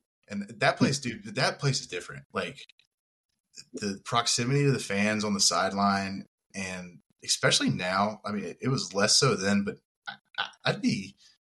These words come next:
Speaker 1: really interested to stand on the field now with the scoreboard and the sound system and just the size of the scoreboard. Like, all the sound just has to bounce back to the field. I mean, it's insane in there, man. It's sick. But yeah, we, our home stadium, Robins Stadium, was, I think, you know,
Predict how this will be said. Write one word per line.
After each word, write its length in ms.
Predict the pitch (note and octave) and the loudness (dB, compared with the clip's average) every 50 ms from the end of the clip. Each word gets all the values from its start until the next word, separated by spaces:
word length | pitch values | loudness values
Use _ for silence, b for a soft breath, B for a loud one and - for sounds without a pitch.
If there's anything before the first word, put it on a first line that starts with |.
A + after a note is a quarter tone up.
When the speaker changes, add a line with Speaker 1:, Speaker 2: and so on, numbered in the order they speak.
| _ _ _ _ _ _ | _ _ _ _ _ _
Speaker 1:
really 280 | - G#2+ B2 B2+ B2+ A#2 | 2 4 6 6 6 6
interested 420 | A2+ G#2 - A#2+ - - A#2+ G#2 | 4 2 2 2 2 2 2 0
to 80 | G2+ G2+ | 2 2
stand 260 | - - G2+ G2+ G2+ | 2 4 4 4 4
on 60 | G2+ G2 | 4 2
the 60 | F#2+ | 0
field 240 | - G2+ G2+ F#2+ F2+ | -2 -2 -2 -2 -2
now 260 | F2+ F2 F#2 G2 G2 | -2 0 0 0 -2
with 100 | F#2+ - | -4 -6
the 80 | - - | 0 0
scoreboard 540 | - - - F2+ F#2+ F#2+ G2 G2 G2 F#2 F2 | 0 0 0 -4 -4 -2 0 0 0 0 0
and 80 | D#2 D#2+ | -2 -2
the 40 | |
sound 260 | - - F2 F2 F#2 - | -2 0 0 0 0 0
system 460 | - G2+ - - G#2 G#2 G#2 G2+ G2+ | 0 0 -2 -2 -2 -2 -2 -2 -4
and 120 | F#2+ F#2 F2+ | -8 -12 -8
just 200 | F#2 - - - | -8 -8 -8 -6
the 80 | F2 | -2
size 420 | - - - - D#2+ E2+ G2 G2+ G#2 | 0 2 2 2 2 0 0 -2 -2
of 40 | A2 | -2
the 40 | G#2+ | -4
scoreboard. 360 | - - A2 A2+ A#2+ A#2 - | -4 -4 -8 -10 -10 -8 -10
Like, 140 | G#2 - - | -10 -12 -8
all 200 | - A2 B2+ D#3+ | -4 -2 -2 0
the 80 | E3 E3 | 2 2
sound 360 | - - - B2+ C3 B2+ A2 | 2 2 4 2 -2 -2 -2
just 180 | - - - - | -2 -4 -2 -2
has 200 | - A2+ A2+ - | -2 -2 -2 -2
to 140 | - G#2 G2 - _ | -4 -6 -10 -10 _
bounce 320 | F#2 F#2+ G#2+ A2+ - - | -8 -8 -8 -8 -8 -12
back 340 | - - F#2+ G2+ G2+ - - - | -4 0 2 2 2 0 -4 -12
to 80 | F#2 | -14
the 80 | D#2 - | -12 -14
field. 300 | - - - G#2+ G2+ - G2+ | -14 -12 -12 -12 -10 -10 -12
I 40 | |
mean, 120 | A2 G#2 A#2+ | -12 -8 -8
it's 200 | C#3+ C#3 - - | -4 -4 -4 -2
insane 360 | G2 - - - F2 F2 F2+ | 2 2 2 2 2 -2 -8
in 140 | D2+ C2 - - | -12 -14 -16 -18
there, 100 | - - | -20 -20
man. 100 | - - _ _ _ _ | -20 -20 _ _ _ _
It's 160 | - - - | 2 4 4
sick. 280 | - F2 - - - - _ _ _ _ _ _ _ _ _ _ _ _ | 4 2 -2 -8 -14 -20 _ _ _ _ _ _ _ _ _ _ _ _
But 80 | B2+ | 2
yeah, 80 | C3 B2 | 2 2
we, 140 | A#2 C3+ C#3 | 2 2 0
our 160 | B2+ C#3 C#3+ | 2 2 2
home 220 | C#3 D3+ D3 C#3+ | 2 0 0 0
stadium, 640 | C#3 - C#3 C3+ C3 B2 A#2+ A2+ A2 G#2+ G#2 G#2 - b b b b b b _ | -2 0 0 0 0 0 0 -2 -2 -4 -6 -8 -10 b b b b b b _
Robins 320 | - G#2+ G#2+ A2+ A#2 A2 - | 0 2 2 2 2 0 0
Stadium, 420 | - A2 G#2+ A2 A2 G#2+ G#2 G2+ G2 | 2 4 2 4 4 2 0 0 0
was, 480 | F#2+ F#2 - - - - - - - - | 0 -2 0 2 2 2 2 0 -2 -8
I 40 | - | -10
think, 200 | - A2 G#2 G2+ - C3+ - | -8 -8 -8 -6 -10 -10 -6
you 100 | A2 G2+ | -6 -6
know, 140 | F#2 F2 | -6 -6